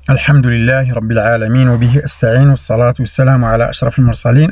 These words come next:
أيها الأحبة الكرام، السلام عليكم ورحمة الله تعالى وبركاته. في هذه الحلقة بإذن الله سنتطرق إلى معالجة نموذج ثاني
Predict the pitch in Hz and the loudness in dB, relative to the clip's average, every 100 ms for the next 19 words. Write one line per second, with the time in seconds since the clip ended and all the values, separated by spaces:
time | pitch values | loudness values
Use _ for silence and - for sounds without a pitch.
0 | 151 143 131 - - 143 131 - 113 120 | 2 2 2 -2 0 2 2 -2 -4 0
1 | 135 143 143 120 131 127 113 120 131 - | 2 2 0 -2 -2 -2 -2 -2 -2 -4
2 | 117 117 - 123 - 117 131 120 117 131 | -2 -2 -2 -4 -2 -2 -2 -2 -2 -2
3 | 123 110 113 123 160 151 170 - _ - | -2 -2 -4 -2 -2 -2 -4 -8 _ -20
4 | - - - - - - - - 190 190 | -20 -20 -20 -20 -20 -20 -4 2 2 4
5 | 147 202 185 160 175 151 143 170 170 147 | 2 0 0 -2 -2 -2 -2 -2 -2 -2
6 | 165 147 156 143 127 120 143 143 131 127 | -2 -2 0 0 2 0 -2 0 -2 -2
7 | 131 156 139 - 139 135 123 110 151 147 | -2 0 0 -2 -2 0 -2 -2 -2 0
8 | 143 143 - - 147 143 170 185 143 135 | -4 -6 -10 -4 2 2 2 0 -2 -4
9 | - - - - 175 180 147 147 | -14 -20 -20 -4 -2 0 0 -2